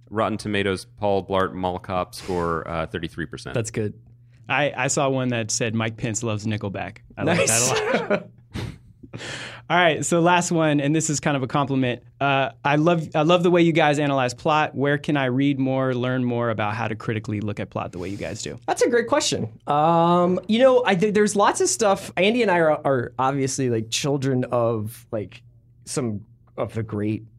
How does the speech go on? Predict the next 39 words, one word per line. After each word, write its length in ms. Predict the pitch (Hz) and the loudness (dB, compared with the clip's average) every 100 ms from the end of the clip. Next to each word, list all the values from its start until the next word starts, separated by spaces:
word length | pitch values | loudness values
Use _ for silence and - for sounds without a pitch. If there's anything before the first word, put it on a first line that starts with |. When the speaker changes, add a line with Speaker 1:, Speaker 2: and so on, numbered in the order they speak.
| - - - | -20 -18 -10
Speaker 2:
you 80 | 107 | -6
know, 140 | 87 | -4
movie 340 | 92 110 104 | -4 -2 -2
critics, 380 | 98 113 98 101 | -4 -4 -6 -6
and 280 | 101 98 107 | -6 -6 -4
we, 140 | 110 | -4
we 160 | 110 117 | -4 -6
came 280 | 113 117 104 | -4 -4 -4
up 120 | - | -6
reading, 380 | 107 104 101 95 | -6 -4 -4 -6
like, 200 | 92 - | -8 -8
some 200 | - 101 | -8 -6
amazing 420 | 98 101 101 92 | -4 -4 -4 -6
critics 320 | - 98 - | -6 -8 -8
growing 240 | - 95 101 | -8 -6 -6
up, 200 | 107 110 | -6 -6
whether 180 | 87 | -8
it 80 | 87 | -10
was 180 | - - - | -12 -10 -6
Ebert 360 | 175 165 135 120 | 0 0 0 -4
or, 480 | 104 95 90 87 - | -4 -4 -6 -8 -8
you 120 | 110 | -6
know, 160 | 98 | -6
some 180 | 107 131 | -4 -4
of 40 | 110 | -2
the 80 | |
guys, 320 | 107 104 110 117 | -2 -2 -4 -2
even, 180 | 202 196 | -2 0
like, 120 | 113 | 0
on 120 | 110 | -2
a 80 | 104 | -4
day, 320 | 107 117 107 | -6 -6 -4
week-to-week 480 | 131 160 - 127 - | -4 -4 -4 -4 -4
basis, 380 | 110 120 117 110 | -2 -2 -4 -6
like 180 | 98 104 | -6 -4
David 320 | 113 107 107 | -4 -2 -4
Amson 160 | 113 | -2
Speaker 1:
No. 80 | 190 | -2
Speaker 2:
and 120 | 170 | -2